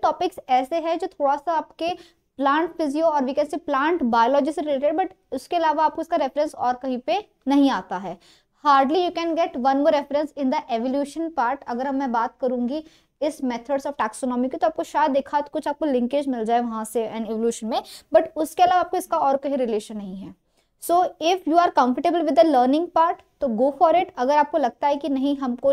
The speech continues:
मुझसे लर्न नहीं होता है, मैं सॉल्व कर सकती हूँ क्वेश्चंस, so I recommend कि आप बाकी यूनिट्स पर अगर आपने अच्छे से फोकस किया तो इसको आप थोड़ा सा कम ध्यान भी इस पे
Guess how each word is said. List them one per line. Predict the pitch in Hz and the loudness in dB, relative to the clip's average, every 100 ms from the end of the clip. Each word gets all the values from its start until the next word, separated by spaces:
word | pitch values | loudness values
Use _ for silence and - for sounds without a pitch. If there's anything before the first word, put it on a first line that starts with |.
| 262 | 2
मुझसे | 226 247 - | 0 -2 -2
लर्न | 254 240 269 | 0 0 0
नहीं | 277 277 | 0 0
होता | 262 254 247 | -2 -2 -6
है, | 262 | -4
मैं | 254 247 | -2 -2
सॉल्व | 262 240 247 254 | -4 -2 -2 0
कर | 269 | -2
सकती | 262 240 254 | -2 -4 -4
हूँ | 247 | -2
क्वेश्चंस, | 240 - 339 - - _ - | -4 -2 -6 -6 -20 _ 0
so | 330 | 4
I | 359 | 4
recommend | 277 269 311 349 359 | 2 0 0 -2 0
कि | 392 | 2
आप | |
बाकी | 269 240 240 339 | 4 4 4 2
यूनिट्स | 349 320 330 | 0 -2 -2
पर | 320 | -2
अगर | |
आपने | 208 320 | -2 -2
अच्छे | 294 - 294 | -4 -4 -6
से | 339 | -4
फोकस | 302 262 269 - | -4 -2 -4 -6
किया | 311 320 | -8 -6
तो | - - | -8 -10
इसको | 277 - 330 | -12 -4 -4
आप | - 294 311 - | -2 -2 -2 0
थोड़ा | 254 269 | 2 2
सा | 302 | 0
कम | 294 254 247 | -6 -2 -2
ध्यान | 247 220 214 | -2 -4 -6
भी | 226 | -6
इस | 220 | -6
पे | - | 0